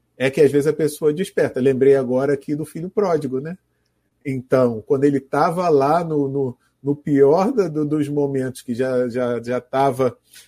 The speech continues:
é, tinha, é, gastado todo o dinheiro, todos os recursos, e tava comendo a comida lá dos porcos, é que ele se deu conta. Como é que é que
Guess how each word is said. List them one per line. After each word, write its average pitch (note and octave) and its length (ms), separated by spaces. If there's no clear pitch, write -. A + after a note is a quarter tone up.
é, B2+ 300
tinha, C#3 460
é, A#2+ 280
gastado C3 480
todo D3+ 240
o C3+ 60
dinheiro, C3 800
todos C#3 300
os C3 140
recursos, D3 920
e C3 80
tava D3 320
comendo C#3+ 600
a C3 80
comida C3 460
lá C3 180
dos C3+ 260
porcos, D#3 560
é G3 80
que - 160
ele C4 240
se D4 160
deu D4 180
conta. E3 360
Como E3 120
é F3+ 60
que G#3 140
é G3+ 140
que C#3 260